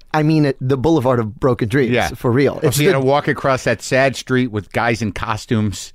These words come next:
Speaker 1: It, guys in <laughs> costumes,
Speaker 2: <laughs>
Speaker 1: and also, like, but also, like, homeless teens coming out of the
Speaker 2: Yeah,
Speaker 1: train that no
Speaker 2: horrible.
Speaker 1: one takes, and next to, like, this hotel where Drake is upstairs.
Speaker 2: Right.
Speaker 1: So it's the dream and the dream deferred on the same corner.
Speaker 2: Right.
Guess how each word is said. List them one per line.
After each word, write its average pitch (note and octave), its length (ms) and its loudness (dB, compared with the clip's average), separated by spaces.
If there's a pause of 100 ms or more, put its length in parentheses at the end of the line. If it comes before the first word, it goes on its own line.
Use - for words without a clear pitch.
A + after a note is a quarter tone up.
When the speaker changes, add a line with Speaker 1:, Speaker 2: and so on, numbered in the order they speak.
Speaker 1:
It, - 460 -6
guys F3+ 260 2
in D#4+ 100 2
<laughs> - 0 -
costumes, D#3 920 0
Speaker 2:
<laughs> D3+ 280 -2
Speaker 1:
and G#3+ 140 0
also, A3+ 300 2
like, A3 280 0
but E3+ 120 0
also, G#3 180 0
like, D#3 180 0 (120)
homeless F3+ 420 0
teens D3+ 320 2
coming C3+ 240 0
out B2+ 140 2
of A2+ 60 0
the G2+ 80 0
Speaker 2:
Yeah, - 40 2
Speaker 1:
train C#3+ 220 2
that A2 60 2
no G#2 80 2
Speaker 2:
horrible. A#2+ 120 2
Speaker 1:
one A#2+ 140 2
takes, A2 400 -6 (320)
and C#3+ 520 2
next D3+ 420 -4
to, C#3+ 340 2
like, C3 240 0
this C3 180 -2
hotel C3 480 0
where B2+ 140 0
Drake B2+ 340 0
is B2 140 2
upstairs. A2 600 -4
Speaker 2:
Right. F2+ 240 0
Speaker 1:
So G3 140 -2
it's D3+ 200 0
the D#3+ 100 0
dream G3 340 0
and F#3 140 -2
the D#3+ 40 0
dream C#3 360 -2
deferred B2 560 2 (100)
on B2 80 0
the A#2 80 -2
same B2 400 -4
corner. A2 380 -4
Speaker 2:
Right. G#2+ 240 0